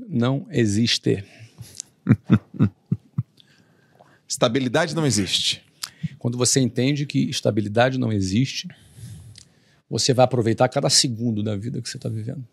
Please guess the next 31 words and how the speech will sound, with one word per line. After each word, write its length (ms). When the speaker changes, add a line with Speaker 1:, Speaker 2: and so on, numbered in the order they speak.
Speaker 1:
Quando 120
você 180
entende 280
que 60
estabilidade 440
não 100
existe, 420
você 540
entende 680
sobre 280
a 40
finitude 600
da 120
vida. 340
Você 220
vai 120
morrer. 440
Ninguém 240
escapa 420
vivo 260
daqui. 320
Quando 180
você 200
entende 520
isso, 240
você 260
vai 160
tá 360
muito 340
mais 680
próximo, 760